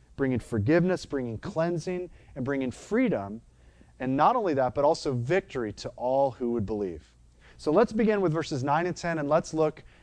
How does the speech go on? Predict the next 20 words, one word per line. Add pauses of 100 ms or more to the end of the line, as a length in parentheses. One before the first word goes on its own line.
number
one,
at (220)
the
deity
of
Christ.
Verse
nine
says, (200)
"For
in
him (520)
the
whole
fullness
of
deity (300)
dwells (260)
bodily."